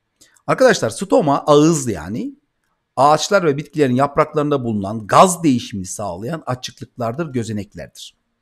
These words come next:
Ağız. Bizim dudağımız gibi iki tane hücreden oluşuyor hücre seviyesinde bunlar. Büyük hücreler. Bunlar bü-, hücreler ağzın kapatılması ve açılması gibi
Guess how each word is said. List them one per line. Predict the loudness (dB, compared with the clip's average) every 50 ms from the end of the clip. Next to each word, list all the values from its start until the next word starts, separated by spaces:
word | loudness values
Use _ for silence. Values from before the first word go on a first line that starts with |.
| _ _ _ _ _ _ _ _ _ _ _ _ _ _ _ _ _ _ _ _ _ _ _ _ _ -4
Ağız. | -2 -2 -2 -4 -6 -14 _ _ _ _ _
Bizim | -8 -8 -6 -4 -4 -4
dudağımız | -4 0 2 2 2 2 0 -4 -6 -6 -6
gibi | -8 -6 -4 -6 -6 -8 -12 -16 _ -12
iki | -10 -6 -6 -6 -4
tane | -2 -2 -2 -2 -2
hücreden | -4 -2 0 0 0 2 0
oluşuyor | 0 -2 -6 -10 -14 -14 -14 -14 -12
hücre | -12 -10 -8 -8 -8 -8
seviyesinde | -8 -8 -8 -8 -8 -10 -10 -12 -12 -12 -14 -16 -16
bunlar. | -16 -18 -18 -18 -20 -20 -20 _ _ _ _ _ _ _ _ _ _ -12
Büyük | -10 -8 -8 -8 -10 -14
hücreler. | -18 -16 -14 -12 -10 -10 -12 -12 _ _ _ _ _ _ -8
Bunlar | -6 -4 -2 -2 0 -2 -2
bü-, | -2 -6 -12 -12 -12 -10
hücreler | -10 -8 -8 -6 -4 -2 0 0 0 0 0
ağzın | 0 0 2 0 0 -4 -6 -8
kapatılması | -6 -8 -8 -6 -6 -8 -6 -8 -8 -6 -8 -6 -4 -4
ve | -4
açılması | -4 -4 -6 -6 -6 -6 -4 -4 -4 -6
gibi | -4 -4 -4 -2 -2 -2 -2 -4 -6